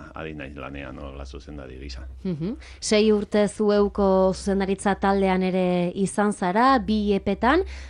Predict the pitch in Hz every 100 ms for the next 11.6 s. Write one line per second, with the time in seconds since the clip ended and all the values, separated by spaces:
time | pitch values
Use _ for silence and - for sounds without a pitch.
0 | - 180 185 180 180 185 196 190 196 185
1 | 196 190 190 180 165 190 - 196 196 190
2 | 185 185 180 175 202 202 190 185 185 185
3 | 180 185 285 302 202 185 202 190 180 -
4 | - - 190 - 190 190 185 190 196 208
5 | 208 214 226 214 214 226 247 302 294 -
6 | - 202 202 208 214 233 262 285 233 220
7 | 233 214 - 277 262 220 226 220 208 202
8 | - 240 269 247 214 190 175 190 208 196
9 | 190 196 185 180 175 165 - - 190 190
10 | 220 214 175 170 170 - 175 160 160 156
11 | 143 143 156 147 139 131